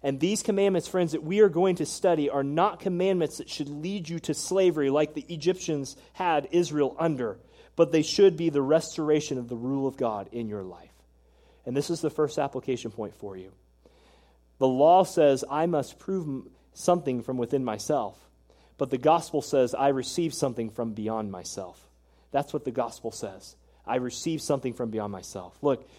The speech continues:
these people tried to keep the laws for hundreds of years, and it never saved one of them. Friends, if we were saved by the law, then Christ came in vain. I hope you know that. This gospel is something that has come from beyond yourself. It was not something you could well up within you by your sincerity or good works.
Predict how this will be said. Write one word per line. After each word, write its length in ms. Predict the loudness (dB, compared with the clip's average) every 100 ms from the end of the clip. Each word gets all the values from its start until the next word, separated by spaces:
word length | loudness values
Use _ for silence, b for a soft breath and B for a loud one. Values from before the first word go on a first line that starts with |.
| b b
these 180 | -2
people 240 | -2 -2 -2
tried 280 | 2 2 2
to 60 |
keep 220 | -2 -6
the 80 | -2
laws 320 | 2 4 2
for 80 | -2
hundreds 400 | -4 0 0 -2
of 80 | -4
years, 200 | -2 -2
and 100 | -6
it 100 | -2
never 260 | 0 0 0
saved 320 | 2 2 0
one 180 | -6 -8
of 60 |
them. 140 | -10 -16 _ b b b b
Friends, 220 | 0 0
if 100 | -4
we 180 | -2 2
were 140 | 2
saved 540 | 2 0 4 4 4
by 200 | 2 2
the 120 | 2 0
law, 580 | 0 0 2 -2 -6 _ b b b b _ _ _ -10
then 120 | -8
Christ 400 | -2 -2 -2 -6
came 220 | -6 -6
in 100 | -6
vain. 260 | -10 -14 -14
I 60 | -10
hope 220 | -10 -8
you 60 |
know 160 | -8 -8
that. 220 | -12 -16 _ _ _ _ _ _ _
This 300 | 0 0 -4 -20 _ -4
gospel 540 | -2 -2 -6 -2 -2 -2
is 140 | -2
something 340 | 0 0 -2
that 120 | -4 -4
has 100 | -4
come 260 | -4 -2
from 160 | -2 -4
beyond 400 | 0 0 0 -2
yourself. 460 | -4 -2 -2 -2
It 80 | -6
was 120 | -4
not 220 | -2 -2 0
something 300 | -2 0 -4
you 160 | -4
could 200 | -4 0
well 280 | 4 6 6
up 160 | 4 0
within 260 | -2 -2
you 100 | 0
by 140 | 2 0
your 140 | 0
sincerity 600 | -4 -4 0 2 2 0
or 60 | -2
good 180 | -2 -2
works. 420 | 0 0 -2